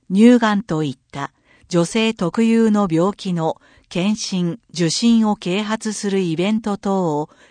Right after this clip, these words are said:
県内各地で実施します。問い合わせは、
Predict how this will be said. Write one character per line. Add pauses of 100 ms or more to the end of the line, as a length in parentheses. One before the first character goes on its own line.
(160)
県
内
各
地
で
実
施
し
ま
す。 (1800)
問
い
合
わ
せ
は、